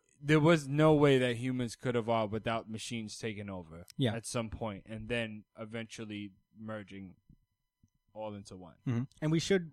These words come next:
Speaker 2: uh, relay that, uh, he's telling all of this information to Moira and
Speaker 1: And
Speaker 2: Wolverine.
Speaker 1: Logan,
Speaker 2: And I'm
Speaker 1: yeah.
Speaker 2: not sure if this is truly Wolverine or not, because the name he gives is kinda out of order. Like, Wolverine's real name is James Howlett, and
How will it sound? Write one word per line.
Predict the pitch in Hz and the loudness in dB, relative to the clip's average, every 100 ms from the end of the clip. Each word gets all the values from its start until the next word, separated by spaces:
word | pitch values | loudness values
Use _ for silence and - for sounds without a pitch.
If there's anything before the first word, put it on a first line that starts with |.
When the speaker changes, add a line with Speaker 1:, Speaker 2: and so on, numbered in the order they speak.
| - | -10
Speaker 2:
uh, | 143 131 120 | -6 -4 -4
relay | 117 117 117 110 | -2 -2 -2 -2
that, | 110 107 107 | -4 -8 -8
uh, | 113 | -6
he's | 104 131 | -4 -4
telling | - 147 135 113 | -2 -2 -2 -2
all | 117 | -4
of | 110 | -4
this | 107 - | -4 -6
information | 110 104 104 98 110 | -6 -6 -6 -8 -8
to | 107 | -6
Moira | 101 104 104 101 101 | -4 -2 -2 -4 -6
and | 113 104 98 107 _ _ _ _ _ _ _ _ _ - | -8 -8 -8 -12 _ _ _ _ _ _ _ _ _ -12
Speaker 1:
And | 117 | 0
Speaker 2:
Wolverine. | 123 147 117 123 131 | 8 8 8 6 6
Speaker 1:
Logan, | 190 - 101 95 92 92 110 | 6 2 -2 -4 -8 -10 0
Speaker 2:
And | 147 | 4
I'm | 139 | 4
Speaker 1:
yeah. | 139 | 4
Speaker 2:
not | 165 | 2
sure | - 180 170 | 0 0 0
if | 147 | -2
this | 143 135 | -4 -4
is | 120 - | -8 -10
truly | - - 147 147 131 | -16 -2 4 4 4
Wolverine | 120 120 113 113 | 0 -2 -2 -2
or | 104 | -2
not, | 98 101 - _ _ _ _ - | -4 -6 -10 _ _ _ _ -4
because | - 117 | -2 0
the | 120 | 2
name | 117 120 120 | 2 2 0
he | 107 107 | -2 -4
gives | 120 110 98 | -4 -6 -6
is | 95 | -12
kinda | - 110 110 | -8 -4 -4
out | 104 101 101 | -4 -6 -8
of | 92 | -8
order. | 95 95 98 - _ _ _ _ _ _ | -8 -8 -8 -12 _ _ _ _ _ _
Like, | 117 107 - _ | -4 -2 -4 _
Wolverine's | 120 127 131 117 | -6 0 2 4
real | 120 | 4
name | 117 113 | 4 2
is | 104 | 0
James | 104 113 104 | 0 0 0
Howlett, | 95 101 98 92 - _ _ | -4 -4 -4 -8 -12 _ _
and | 113 110 104 | -8 -4 -4